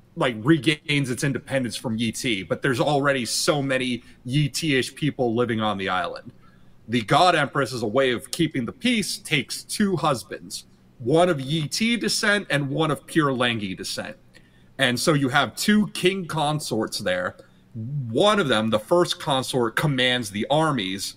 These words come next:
while the second commands the fleets. So it's like one's in charge of the army, one's in charge of the navy. The idea is that one's ruling from the land and one's ruling from the sea,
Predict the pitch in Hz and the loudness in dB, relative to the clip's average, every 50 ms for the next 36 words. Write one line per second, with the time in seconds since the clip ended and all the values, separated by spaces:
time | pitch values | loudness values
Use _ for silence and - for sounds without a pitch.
0 | - - - _ - - 123 131 127 123 113 117 107 - - - 170 147 - 156 | -16 -20 -20 _ -6 2 4 4 4 4 2 0 -2 0 2 2 2 2 2 0
1 | 139 - - - 143 139 127 120 117 110 110 110 - 104 95 92 - - 160 131 | -4 -4 -4 -6 -4 -2 -2 0 0 0 0 -2 -2 -4 -6 -6 -6 -4 -2 0
2 | 123 107 85 - - - - - - - - - - - - 131 120 - 147 123 | 0 0 0 -4 -8 -12 -10 -10 -12 -14 -18 -20 -10 -4 -2 -2 0 2 2 0
3 | 104 - - - - - - _ - - - - 107 127 156 165 160 147 160 147 | 0 0 -8 -20 -20 -20 -20 _ -20 -20 -16 -6 0 2 4 4 4 2 0 0
4 | - - 160 151 143 123 123 113 131 151 160 156 156 156 151 139 127 131 127 - | 2 4 4 4 4 2 0 0 2 4 4 4 4 2 2 2 2 2 0 0
5 | - 120 110 - 127 117 110 107 92 104 98 107 120 131 147 139 127 - 110 101 | -2 -4 -4 0 2 2 2 0 0 -4 -4 -2 0 0 0 0 0 0 -2 -4
6 | 95 - - - - - - 117 120 127 123 127 123 113 110 117 120 120 117 113 | -4 -6 -10 -14 -16 -10 -4 0 2 4 4 4 4 2 0 0 2 2 2 2
7 | 110 104 107 101 110 104 101 92 107 113 135 135 127 110 120 127 131 131 123 123 | 2 -2 -2 0 2 2 2 0 2 2 2 2 2 0 -2 0 2 2 2 2
8 | 120 117 - 135 120 110 104 104 104 107 104 107 107 104 95 101 101 104 107 104 | 0 -2 -2 -2 0 0 0 0 2 2 2 2 0 -2 -2 -2 -2 -2 -2 -2
9 | - 104 113 110 104 104 101 90 - 117 104 92 90 - - - 127 113 104 104 | -2 -2 0 0 0 0 -2 -2 -4 -6 -6 -4 -4 -4 -2 -2 0 0 0 -2